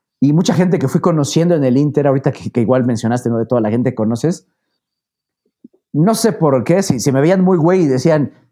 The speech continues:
"Se lo tengo que repetir a este cabrón", <laughs> o, o, o, o porque lo hacían de buena gente, pero me decían, "Por favor, acuérdate que la, la, la cima no lo es todo, o sea, la cima es importante, sí,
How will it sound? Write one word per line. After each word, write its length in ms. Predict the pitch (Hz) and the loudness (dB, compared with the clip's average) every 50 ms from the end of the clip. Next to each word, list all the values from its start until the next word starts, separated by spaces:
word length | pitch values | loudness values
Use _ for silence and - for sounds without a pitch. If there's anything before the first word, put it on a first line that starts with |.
| _ _ _ | _ _ _
"Se 160 | - - 139 | -6 -4 -2
lo 100 | 123 123 | -2 0
tengo 180 | - 180 185 185 | 0 0 0 0
que 100 | - 139 | 0 0
repetir 420 | - 135 - - 117 113 - 165 | 0 0 0 -2 -2 0 0 0
a 40 | 165 | 2
este 180 | 147 175 - - | 0 0 -2 -4
cabrón", 560 | - 120 120 110 - 175 165 214 285 - - - | -2 -2 -2 0 0 0 0 0 -2 -4 -8 -6
<laughs> 260 | - 175 170 160 - | -4 -4 -4 -6 -6
o, 100 | - - - - | -6 -4 -2 0
o, 80 | - 160 | 0 0
o, 380 | 156 170 151 143 147 170 208 160 | 0 2 0 0 0 0 0 0
o 40 | 139 | 0
porque 180 | 170 156 143 | 0 2 2
lo 60 | 165 170 | 2 2
hacían 200 | 170 294 233 220 | 2 2 2 2
de 60 | 175 | 2
buena 240 | 180 202 190 170 139 | 2 2 2 0 0
gente, 260 | - 180 180 190 180 | 0 0 0 0 0
pero 140 | - 214 131 | 0 0 2
me 100 | 135 131 | 2 2
decían, 240 | 139 165 151 - - - _ _ _ _ _ _ _ _ _ _ _ _ _ _ _ _ _ _ _ _ _ _ _ _ | 2 0 0 -2 -6 -10 _ _ _ _ _ _ _ _ _ _ _ _ _ _ _ _ _ _ _ _ _ _ _ _
"Por 200 | - 156 156 143 | 0 0 2 2
favor, 400 | 165 165 190 202 190 185 - - | 2 2 2 2 0 -2 -2 -4
acuérdate 420 | 139 131 - 240 240 214 135 156 | -2 0 0 0 0 0 0 0
que 100 | - 147 | 0 0
la, 180 | 135 139 131 - - | 0 0 0 -2 -2
la, 200 | 135 135 131 - | -2 0 0 0
la 120 | 147 147 | 0 0
cima 280 | 139 - 254 240 233 202 | 0 0 0 0 2 2
no 120 | 190 196 | 2 2
lo 80 | 185 175 | 2 0
es 140 | 165 165 - | 0 -2 -2
todo, 260 | 151 139 120 101 104 | -2 0 0 0 -2
o 80 | 104 | -2
sea, 340 | 98 120 117 117 113 104 - - _ _ _ _ _ _ _ _ _ | -2 -2 0 0 -2 -2 -4 -10 _ _ _ _ _ _ _ _ _
la 120 | - 131 143 | -2 0 0
cima 600 | - - 240 233 226 220 214 202 175 170 - _ _ _ | 0 0 0 0 2 2 0 0 -2 -4 -10 _ _ _
es 180 | - - 196 - | -2 -2 0 0
importante, 600 | 202 143 113 123 127 - 175 175 180 175 - 123 | 0 0 -2 -2 -2 0 0 0 0 -2 -2 -4
sí, 460 | 110 - - 185 220 247 254 254 - | -4 -2 0 0 0 0 -2 -4 -10